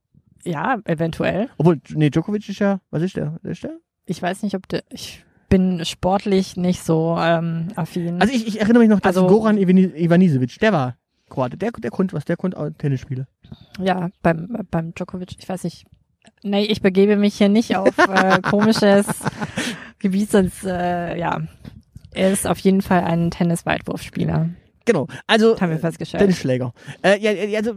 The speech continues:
Speaker 2: ich, ich,
Speaker 1: <laughs> Er ist ein
Speaker 2: ich, ich hätte
Speaker 1: Tennisschläger.
Speaker 2: Ja, Tennisschläger-Weitwurf.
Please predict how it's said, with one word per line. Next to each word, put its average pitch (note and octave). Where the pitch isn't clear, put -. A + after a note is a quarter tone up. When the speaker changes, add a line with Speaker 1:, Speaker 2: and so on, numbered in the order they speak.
Speaker 2:
ich, G3+
ich, B3
Speaker 1:
<laughs> -
Er A3+
ist -
ein A3+
Speaker 2:
ich, F3+
ich -
hätte D4
Speaker 1:
Tennisschläger. G#3
Speaker 2:
Ja, A3+
Tennisschläger-Weitwurf. E3+